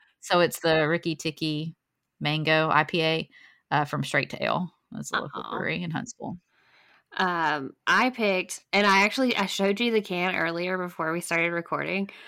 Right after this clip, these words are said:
Speaker 2: Um, and then I realized I didn't want you to see fully what it was, so I pulled
Speaker 1: Oh,
Speaker 2: it
Speaker 1: I
Speaker 2: back real
Speaker 1: couldn't.
Speaker 2: quick.
Speaker 1: I couldn't.
Speaker 2: <laughs>
Speaker 1: So mission, mission accomplished. It looked,
Speaker 2: Um,
Speaker 1: it looked like a pretty can.
Speaker 2: I have the Juice Raptor, and this is from Midnight Brewery,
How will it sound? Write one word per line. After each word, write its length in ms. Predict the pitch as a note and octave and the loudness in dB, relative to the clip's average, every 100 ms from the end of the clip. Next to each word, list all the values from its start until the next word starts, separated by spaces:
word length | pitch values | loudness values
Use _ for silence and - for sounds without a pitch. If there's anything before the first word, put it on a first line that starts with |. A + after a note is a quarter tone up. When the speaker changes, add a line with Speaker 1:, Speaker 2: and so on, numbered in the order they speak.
| - _ _ - | -20 _ _ 2
Speaker 2:
Um, 420 | F#3+ F3+ F3 F#3 - | 4 4 2 -2 2
and 160 | G3 | 4
then 100 | G3+ | 4
I 100 | G3 | 4
realized 380 | F3+ F3 F3 F3+ | 4 4 4 2
I 40 | F#3 | 2
didn't 160 | F#3 | 0
want 160 | F3 - | 0 0
you 120 | E3 | -2
to 60 | E3 | -4
see 520 | - D#3 D3+ F3+ F3+ - | -6 -2 -2 -2 -6 -6
fully 260 | D#3+ E3+ | -2 0
what 140 | E3+ E3 | 0 -2
it 100 | - | -2
was, 380 | D#3 E3+ G3 - | -2 0 -2 -2
so 160 | E3+ | -2
I 140 | D#3+ E3+ | -2 -2
pulled 220 | F3 E3+ | 2 8
Speaker 1:
Oh, 20 | |
Speaker 2:
it 40 | F3+ | 10
Speaker 1:
I 100 | G#3+ | 10
Speaker 2:
back 100 | C4+ | 8
real 80 | |
Speaker 1:
couldn't. 220 | D#4+ A3 G#3 | 6 4 0
Speaker 2:
quick. 200 | G#3+ G#3+ | 4 4
Speaker 1:
I 60 | |
couldn't. 420 | - D4+ G3 F3+ - - | 6 4 2 -4 -4 4
Speaker 2:
<laughs> 20 | |
Speaker 1:
So 320 | D4 C4+ E3 | 6 6 4
mission, 360 | F3+ F3+ A#3 G#3+ | 2 4 4 4
mission 240 | F#3+ G#3+ - | 4 2 2
accomplished. 800 | A3 G#3 G3+ E3 D#3 F#3 - - - | 6 6 6 2 2 0 -8 -14 -6
It 120 | - | 4
looked, 100 | A3 A3+ A3+ | 8 8 6
Speaker 2:
Um, 40 | A#3+ | 4
Speaker 1:
it 100 | G3 | 4
looked 140 | G3+ | 4
like 100 | A3+ | 4
a 60 | F#3+ | 2
pretty 240 | F3 C#3+ | -4 -4
can. 140 | C#3 C3+ - _ _ _ _ | -2 -4 -6 _ _ _ _
Speaker 2:
I 140 | G#3 A3+ | 4 6
have 500 | A#3+ A3+ A3+ G#3 G3+ | 6 6 4 0 2
the 300 | G#3 G3 - F#3+ | 4 4 2 -2
Juice 440 | - G3+ C#4+ - | 0 2 2 0
Raptor, 680 | F#3+ D#3+ E3 F3+ F3 B3 B3+ A#3+ | 0 0 0 2 2 2 -2 -4
and 180 | F#3 F#3 | 0 2
this 140 | G#3+ A3+ | 2 -2
is 100 | G#3 | -4
from 380 | F3+ E3+ F3 | -2 0 2
Midnight 440 | F#3 G3 G3 F3+ - | 2 2 2 0 0
Brewery, 760 | F#3 A3+ B3+ E3 D3+ D#3 G3 | 2 4 4 2 0 -2 -4